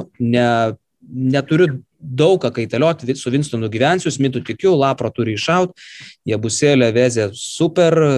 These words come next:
reikia laikyt, Ulanovas, e,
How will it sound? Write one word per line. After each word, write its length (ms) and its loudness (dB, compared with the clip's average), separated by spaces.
reikia 280 -2
laikyt, 560 -4
Ulanovas, 1080 0
e, 840 0